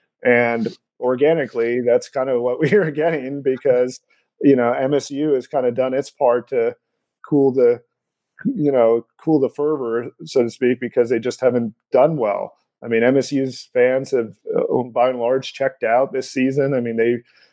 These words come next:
they're pretty despondent about the state of the program, you know, which is understandable given what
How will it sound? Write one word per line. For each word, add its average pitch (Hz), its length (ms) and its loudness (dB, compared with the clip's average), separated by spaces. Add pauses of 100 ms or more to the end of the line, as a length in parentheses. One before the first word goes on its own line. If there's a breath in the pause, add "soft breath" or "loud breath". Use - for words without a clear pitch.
(160 soft breath)
they're - 80 0
pretty 131 220 2
despondent 123 600 0
about 120 240 -2
the 117 80 -4
state 123 260 0
of 120 80 0
the 107 80 -4
program, 131 720 -2 (520)
you 123 100 2
know, 107 300 4
which 107 180 -2
is 117 80 -4
understandable 120 800 -2
given 120 320 -4
what 117 240 -2